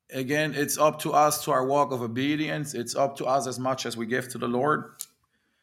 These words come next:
It's how much we, attention we give to the Lord. Because the Lord is faithful.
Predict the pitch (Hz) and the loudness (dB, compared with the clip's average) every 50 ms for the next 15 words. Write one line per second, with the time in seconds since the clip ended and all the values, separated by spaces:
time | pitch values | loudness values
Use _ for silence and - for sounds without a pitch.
0 | _ _ _ _ _ _ _ _ _ _ _ _ _ _ _ _ _ _ _ _ | _ _ _ _ _ _ _ _ _ _ _ _ _ _ _ _ _ _ _ _
1 | _ - 131 135 131 - 147 131 131 135 139 147 151 147 - - - 131 131 131 | _ 2 2 4 6 6 6 6 6 6 6 6 6 6 2 0 0 0 2 2
2 | 123 117 117 117 - - - _ _ _ _ _ _ - 117 117 - 143 147 151 | 2 0 -2 -6 -12 -18 -20 _ _ _ _ _ _ -4 -4 0 2 2 4 4
3 | 139 - 143 135 135 123 135 147 147 - - 151 147 147 143 143 143 151 165 160 | 2 0 0 0 2 2 2 2 0 0 -4 -4 -2 -2 -2 -2 -2 -2 -4 -6
4 | 147 - - - _ _ _ _ _ _ _ _ _ _ _ _ _ _ _ _ | -8 -10 -14 -20 _ _ _ _ _ _ _ _ _ _ _ _ _ _ _ _
5 | _ _ _ _ _ _ - 127 123 120 - 143 143 143 139 139 127 - - - | _ _ _ _ _ _ -4 -2 -2 2 6 8 8 10 10 8 8 4 2 0
6 | - - - _ _ _ _ _ _ _ _ - 107 143 139 143 156 170 175 165 | -2 -4 -8 _ _ _ _ _ _ _ _ -2 0 2 4 6 6 6 6 4
7 | 160 - - - 151 151 151 160 156 156 - - - 151 | 2 2 2 2 2 2 2 2 -2 -4 -6 -8 -8 -10